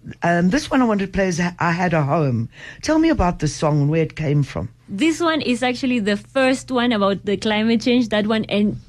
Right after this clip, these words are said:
Speaker 2: so I think it was like we were, we were sitting and talking about this thing of the Amazon being burned, and then we were thinking about our hometown, and then Ariel just grabbed the bass.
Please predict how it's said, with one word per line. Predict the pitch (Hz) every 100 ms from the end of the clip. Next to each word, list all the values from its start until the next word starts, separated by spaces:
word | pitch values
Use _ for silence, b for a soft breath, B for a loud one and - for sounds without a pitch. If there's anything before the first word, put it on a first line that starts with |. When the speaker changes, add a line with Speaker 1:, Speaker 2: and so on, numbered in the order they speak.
| -
Speaker 2:
so | - 240 233 226 226 220 220 196 - - -
I | 294
think | 466 494
it | 392
was | 311 311
like | 269 240 208 -
we | 240 294
were, | 302 277 247 - -
we | 294
were | 302 269 -
sitting | - - 311 302 294
and | 254 214 208
talking | 269 262 262 220
about | 214 226
this | 214 220 - - B B B B B B -
thing | - 262 254
of | 220 196
the | 220
Amazon | 214 233 226 220 202
being | 202 196
burned, | 190 220 220 214 208 202
and | 196 190
then | 202 196
we | 202
were | 190 196
thinking | - 208 196 196
about | 180 185
our | 180
hometown, | 175 214 226 214 214 202 196 196 185
and | 196
then | 233
Ariel | 240 262 294
just | 240 262 -
grabbed | 220 226 233
the | 277
bass. | 202 196 190 190